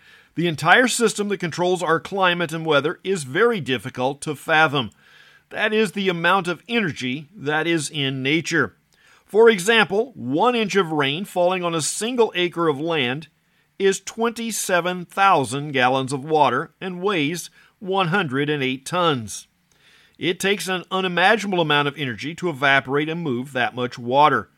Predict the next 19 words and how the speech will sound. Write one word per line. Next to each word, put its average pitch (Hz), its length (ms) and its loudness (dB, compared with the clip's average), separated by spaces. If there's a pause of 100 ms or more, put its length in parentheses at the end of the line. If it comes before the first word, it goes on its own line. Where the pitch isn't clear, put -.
(480)
And 180 320 -4
that 165 320 2
is 165 200 -4
just 127 340 -4
a 127 60 -2
drop. 127 480 0 (420)
Taking 190 320 -2
it 190 100 0
one 170 280 2
step 170 260 2
further, 196 520 -2 (220)
the 175 140 -2
Ohio 202 460 2
River 190 340 2
flows 170 380 0
about 160 400 -2
two 285 260 0
million 135 400 0
gallons 127 640 -4